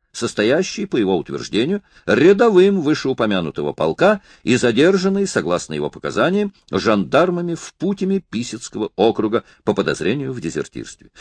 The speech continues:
Вышеупомянутый Швейк Йозеф утверждает, что направлялся к вышеозначенному полку.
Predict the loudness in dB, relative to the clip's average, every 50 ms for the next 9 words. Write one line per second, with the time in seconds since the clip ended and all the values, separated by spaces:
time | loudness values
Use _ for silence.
0 | -20 -12 -2 2 4 4 4 2 -2 -4 -2 -2 0 0 2 2 0 -2 -4 -8
1 | -12 -14 -16 -16 -12 -8 -4 -2 0 2 4 4 4 2 0 -4 -4 0 0 0
2 | 0 0 -2 -8 -12 _ _ _ _ -20 -8 -2 0 2 4 6 6 4 4 2
3 | 2 2 2 2 2 -2 -6 -10 -12 -14 -10 -6 -6 -4 -4 -2 0 2 4 4
4 | 6 6 6 4 2 0 -2 -6 -6 -4 -4 -4 -4 -2 -2 -4 -4 -4 -4 -4
5 | -6 -6 -6 -8 -12 -12 -12 -12 -10 -4 -4 -4 -4 -4 -6 -10 -10 -10